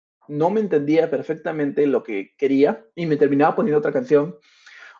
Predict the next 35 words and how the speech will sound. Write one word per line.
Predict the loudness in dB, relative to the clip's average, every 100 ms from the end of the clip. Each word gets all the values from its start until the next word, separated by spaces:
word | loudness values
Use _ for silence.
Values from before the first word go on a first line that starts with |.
| 0
o | 2
me | 2
terminaba, | 4 4 4 0 0 0 0
o | 0
por | 0
ejemplo, | 2 4 2 2
yo | -2
le | -2 -6
tenía | -8 -6 -2
que | 2
dar | 2
el | 0
nombre | -8 -2 -2 -2
completo | -6 -4 -4 -2
específico | -2 -4 -10 -8 -4 2
de | 2
la | 2
canción, | -4 -8 -4 -4 -4
quizás | -12 -16
con | -8 0
el | 2
autor, | 4 2 2
para | -2
que | -2
ponga | -4 0
lo | 2 2
que | -2
yo | 0 0
quisiera. | 2 -2 -2 -10 _ _ _ _ _ _ _ -20 -10
Recientemente, | -8 -4 2 2 2 0 0 -2 -4 _
<laughs> | -14
y | -6 2
de | 4
verdad, | 4 4 6 4 2 -4
pasa, | -2 -2 -4 -10